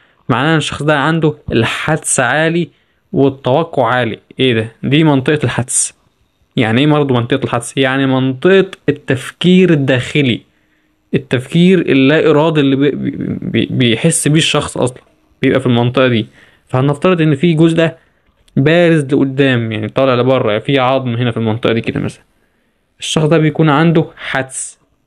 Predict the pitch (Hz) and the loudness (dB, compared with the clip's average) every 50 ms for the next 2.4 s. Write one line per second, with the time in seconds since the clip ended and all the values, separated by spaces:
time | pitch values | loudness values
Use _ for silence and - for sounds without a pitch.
0 | _ _ _ _ _ _ - 131 127 135 139 135 - - 104 101 - - _ _ | _ _ _ _ _ _ -2 0 2 2 0 -2 -4 -8 -8 -8 -8 -14 _ _
1 | _ _ - - - - - - 120 131 151 151 - - 160 139 127 123 - - | _ _ -12 -12 -12 -8 -4 -2 0 0 0 -2 0 0 0 0 0 -2 -6 -12
2 | _ - 131 131 131 123 113 98 | _ -4 -2 -2 -2 -2 -4 -6